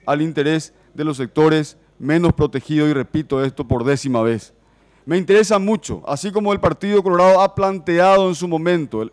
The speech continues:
en el periodo pasado, el impuesto a la renta personal, que ha sido un salto cualitativo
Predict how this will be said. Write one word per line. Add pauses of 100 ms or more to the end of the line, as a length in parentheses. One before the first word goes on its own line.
(160)
en
el
periodo
pasado, (300)
el
impuesto
a
la
renta
personal,
que
ha
sido
un
salto
cualitativo